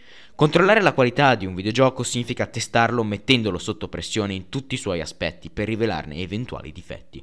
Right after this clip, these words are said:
Un beta tester dovrà quindi ricercare errori nel codice come bug e glitch, controllare che ogni funzione si comporti nel modo voluto dai programmatori,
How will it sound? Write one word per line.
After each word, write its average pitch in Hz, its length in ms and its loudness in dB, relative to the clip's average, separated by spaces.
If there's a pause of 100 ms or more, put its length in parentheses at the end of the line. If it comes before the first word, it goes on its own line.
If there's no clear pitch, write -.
(240)
Un 92 120 -8
beta 120 220 2
tester 117 420 0
dovrà 92 240 -2
quindi 95 380 -4
ricercare 98 680 0
errori 98 360 0
nel 80 240 -10
codice 101 480 -4 (240)
come 90 260 -4
bug 95 300 0
e 73 120 -10
glitch, 92 440 -6
controllare 117 640 2
che 107 100 -6
ogni 101 140 -4
funzione 95 560 -4
si - 160 -10
comporti 104 440 -6
nel 90 140 -10
modo 101 260 -4
voluto 95 360 -6
dai 78 100 -8
programmatori, 76 720 -10